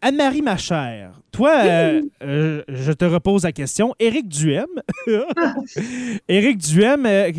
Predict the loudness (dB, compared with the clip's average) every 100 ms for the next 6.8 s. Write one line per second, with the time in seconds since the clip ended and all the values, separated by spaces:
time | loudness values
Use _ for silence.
0 | -2 0 2 2 2 2 2 2 0 -4
1 | -4 -4 -2 0 0 -2 -4 -6 -6 -2
2 | 0 -2 -2 -4 -2 -2 -2 -4 -4 -4
3 | -4 -4 -2 -4 -4 -4 -2 -2 -2 -4
4 | -4 -6 -14 -20 _ _ _ _ _ _
5 | _ 0 2 4 2 -2 -8 -8 -10 -6
6 | -2 -2 -4 -8 -8 -10 -6 -2